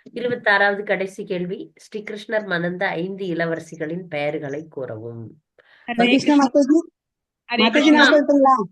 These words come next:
Speaker 1: அனிமா மாதாஜி, சொல்லுங்க.
Speaker 2: ஆ, சூரிய தேவனின் மகள் ஸ்ரீ காளிந்தி,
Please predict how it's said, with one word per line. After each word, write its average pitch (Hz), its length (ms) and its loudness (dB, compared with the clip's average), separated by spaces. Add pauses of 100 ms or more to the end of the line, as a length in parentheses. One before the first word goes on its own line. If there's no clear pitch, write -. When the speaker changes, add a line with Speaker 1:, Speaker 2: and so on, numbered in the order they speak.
(260)
Speaker 1:
அனிமா 196 480 -4
மாதாஜி, 151 420 -8
சொல்லுங்க. 151 260 -8 (800)
Speaker 2:
ஆ, 190 240 -2
சூரிய 330 440 2
தேவனின் 285 540 4
மகள் 247 340 4
ஸ்ரீ 254 400 0
காளிந்தி, 226 560 4